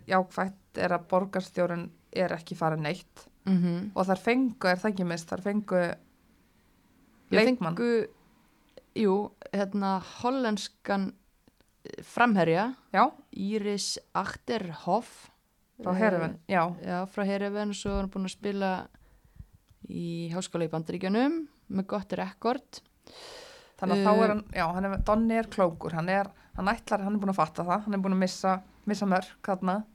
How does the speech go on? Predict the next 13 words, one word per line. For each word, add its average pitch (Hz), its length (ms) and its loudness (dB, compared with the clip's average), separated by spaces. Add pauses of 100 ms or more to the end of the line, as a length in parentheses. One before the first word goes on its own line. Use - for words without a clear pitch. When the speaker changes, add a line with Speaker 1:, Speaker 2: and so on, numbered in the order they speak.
(140)
Speaker 2:
Hann 180 340 -2
nær, 170 240 2
reynir 151 480 -2
að 170 80 -4 (100)
sækja 165 140 -6
sér 160 80 2
mörk. 156 240 -2 (140)
Speaker 1:
Já. 185 180 2
Speaker 2:
Eh, 175 300 -2 (180)
við 185 120 0
vitum 190 200 0
náttúrulega 170 260 -2
ekkert - 360 -10